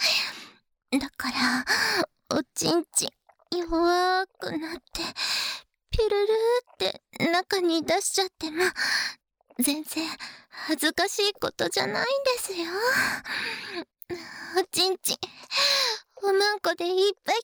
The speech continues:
感じて、たまたまでミルクいっぱい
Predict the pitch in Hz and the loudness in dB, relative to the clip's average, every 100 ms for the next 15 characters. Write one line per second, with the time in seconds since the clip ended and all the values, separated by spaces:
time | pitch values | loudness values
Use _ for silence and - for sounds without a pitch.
0 | _ - - 440 453 453 - - - - | _ -16 -2 0 2 0 -4 -10 -10 -6
1 | - 466 - - - 571 - 403 - _ | -4 -2 0 0 2 0 0 -4 -4 _
2 | - 440 339 339 - 311 285 285 - 403 | -2 0 0 0 -2 -4 -2 -4 -2 -2
3 | 381 359 - 523 587 415 - - 349 320 | -2 -4 0 0 2 -2 -4 0 2 4
4 | 359 - - - 330 - - 392 | 0 0 -6 0 0 0 -2 0